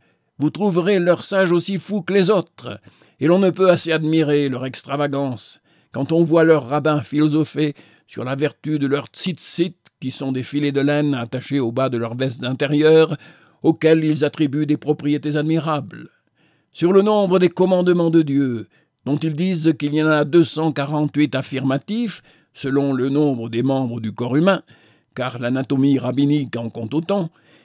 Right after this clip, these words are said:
et trois cent soixante-cinq négatifs, selon le nombre des veines, d'où vient, selon eux, que quand un homme est entièrement méchant et perdu, on dit qu'il n'y a plus veine quelconque de bien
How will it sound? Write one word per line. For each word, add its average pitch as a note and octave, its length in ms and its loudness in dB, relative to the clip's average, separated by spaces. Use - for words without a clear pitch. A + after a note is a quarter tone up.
et E3 160 10
trois E3 280 0
cent E3+ 240 -2
soixante-cinq D#3+ 560 -2
négatifs, D#3 760 -2
selon E3 460 2
le D#3 180 4
nombre D3+ 440 -2
des D#3 180 0
veines, A#2+ 520 -6
d'où E3+ 160 2
vient, E3 300 4
selon D#3+ 400 6
eux, F3+ 280 4
que C3+ 120 0
quand C#3 320 -2
un C#3 120 2
homme D3 200 6
est C3 160 -4
entièrement C3 540 -4
méchant B2+ 380 -4
et A#2 80 -4
perdu, C3 480 0
on D3+ 160 6
dit D#3 240 0
qu'il D3 200 0
n'y C#3+ 120 2
a C3+ 100 0
plus C#3+ 420 2
veine C3+ 480 2
quelconque B2+ 560 -2
de B2+ 120 0
bien A2+ 340 -4